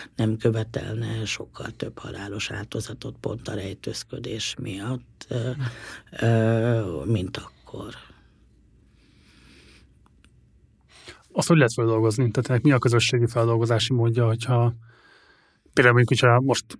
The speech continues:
Speaker 2: kétezer-tizenhétről beszélünk, amikor ennyire kemény tél van, és egyszerűen meghaladja a fizikai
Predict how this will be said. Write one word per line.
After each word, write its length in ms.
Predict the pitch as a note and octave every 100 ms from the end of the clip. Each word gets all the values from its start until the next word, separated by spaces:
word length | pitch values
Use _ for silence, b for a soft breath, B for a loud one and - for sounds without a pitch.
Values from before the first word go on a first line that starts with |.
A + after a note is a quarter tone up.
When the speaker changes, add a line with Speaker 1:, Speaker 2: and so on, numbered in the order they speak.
| -
Speaker 2:
kétezer-tizenhétről 840 | - B2 A#2+ A#2 A#2 A2+ A2 - A2
beszélünk, 720 | A2 - A#2+ A2 A2+ A2 A#2 C4+ A#3
amikor 360 | F#3+ A#2 A#2 B2+
ennyire 680 | A2 B2+ A2+ G#2+ A2 A2 G#2+ b b _ -
kemény 340 | A#2 A2 A2
tél 240 | A2 A2+
van, 160 | A2 A2+
és 200 | A2+ -
egyszerűen 360 | A#2 - A2+ A2
meghaladja 520 | G#2+ - G#2+ G#2 A2
a 40 |
fizikai 600 | G#2 A2 A2 - A2 G#2+